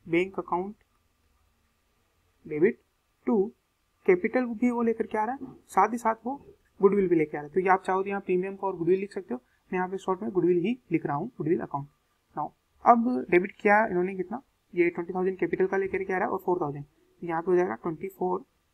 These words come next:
थाउजेंड, और यहाँ पे आ जाएगा ट्वेंटी थाउजेंड कैपिटल के और फ़ोर थाउजेंड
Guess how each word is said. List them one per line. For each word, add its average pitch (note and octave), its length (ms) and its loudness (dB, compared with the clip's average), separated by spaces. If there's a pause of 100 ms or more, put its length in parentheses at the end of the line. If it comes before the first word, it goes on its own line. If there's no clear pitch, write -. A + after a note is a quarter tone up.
(220)
थाउजेंड, C#3+ 260 -4 (460)
और E3+ 140 -2
यहाँ F3 200 0
पे G3 120 -4
आ F#3 40 0
जाएगा F3+ 220 -2
ट्वेंटी D#3+ 300 -10
थाउजेंड E3 300 -4
कैपिटल F3 360 0
के A#3 100 -2 (420)
और E3+ 120 -2
फ़ोर A#3+ 280 2
थाउजेंड G#3+ 320 -2